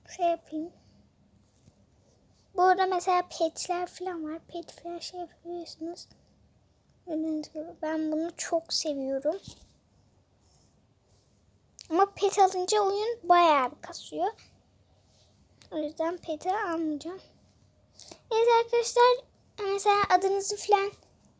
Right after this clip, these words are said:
yazmak istiyorsanız mesela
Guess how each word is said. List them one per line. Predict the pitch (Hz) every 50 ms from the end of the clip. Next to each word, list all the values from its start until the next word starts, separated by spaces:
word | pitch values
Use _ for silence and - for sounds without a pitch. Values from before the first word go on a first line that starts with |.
| _ _ -
yazmak | 370 381 392 392 415 403 440 427 415 - _ - - _ _ _ _ _ _ _ _ _ _ _ _ _ _ _ _ _ _ _ _ _ _ _ _ _ _ _ _ _ _ _ _ _ _ _ _ _ _ _
istiyorsanız | - - - - - 427 440 453 - - 415 403 453 539 554 - - - - - _ _ _ _ - - _ _ _ _ _ 392
mesela | 381 370 - 370 349 349 359 381 403